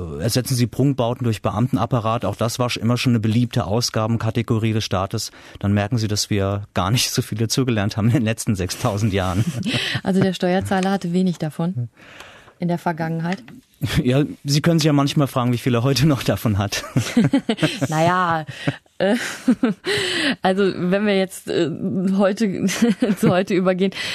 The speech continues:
Speaker 2: werden ja Steuern auch eingesetzt, äh, um, ja, gewisse Prozesse zu steuern und auch zu kontrollieren. Kann man das auch, äh, für die Vergangenheit sagen oder eher nicht?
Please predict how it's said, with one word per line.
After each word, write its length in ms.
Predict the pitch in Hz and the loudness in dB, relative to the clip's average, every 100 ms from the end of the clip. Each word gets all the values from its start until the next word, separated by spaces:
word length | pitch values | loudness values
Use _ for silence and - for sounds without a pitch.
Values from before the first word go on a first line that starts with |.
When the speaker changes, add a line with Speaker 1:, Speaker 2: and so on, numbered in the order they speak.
| 262 | -4
Speaker 2:
werden 160 | 175 175 | 0 0
ja 100 | 170 | 0
Steuern 300 | 160 160 165 | 0 0 0
auch 180 | 156 - | -2 -2
eingesetzt, 760 | 147 151 156 156 151 - - | -4 -2 -2 -2 -4 -10 -4
äh, 200 | 160 147 - | 0 0 0
um, 300 | 156 156 160 - - - | 0 0 -2 -8 -14 -6
ja, 140 | 240 247 | -2 0
gewisse 440 | 233 254 269 262 | -2 0 0 0
Prozesse 540 | - - 240 233 240 220 | -2 -4 -2 -4 -4 -4
zu 140 | 208 | -6
steuern 360 | - 226 262 254 | 0 0 2 0
und 120 | 233 | 0
auch 160 | 226 | -2
zu 180 | - 233 | -2 -8
kontrollieren. 800 | - 233 226 254 247 220 143 - - - - - - - - _ | -2 -2 0 2 4 4 2 -4 -12 -20 -20 -20 -20 -20 -20 _
Kann 140 | - 214 | -4 0
man 60 | |
das 320 | 214 214 - - | 0 -2 -4 -4
auch, 340 | 208 - - | -4 -6 -8
äh, 220 | - 202 | -2 -2
für 140 | 190 196 | -2 -4
die 80 | 196 | -2
Vergangenheit 640 | 175 147 147 196 247 254 | -2 -4 -4 -4 -6 -6
sagen 380 | 247 247 254 254 | -4 -2 -2 -2
oder 380 | 214 208 208 190 | -2 -4 -4 -4
eher 140 | 165 | -6
nicht? 300 | 156 - | -8 -12